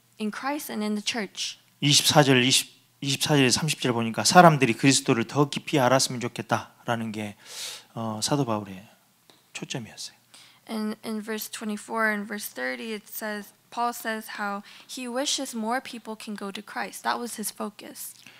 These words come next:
Speaker 2: 또 바울의 가치가 뭐였냐면 영적인 축복을,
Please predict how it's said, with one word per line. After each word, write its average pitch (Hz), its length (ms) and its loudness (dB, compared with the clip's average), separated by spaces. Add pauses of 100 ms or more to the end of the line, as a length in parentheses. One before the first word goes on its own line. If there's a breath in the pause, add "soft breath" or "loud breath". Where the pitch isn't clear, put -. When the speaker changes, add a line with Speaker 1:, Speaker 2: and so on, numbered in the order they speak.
(640 soft breath)
Speaker 2:
또 - 80 -6
바울의 139 320 10
가치가 113 720 4 (240)
뭐였냐면 117 720 4
영적인 123 480 6
축복을, 120 680 4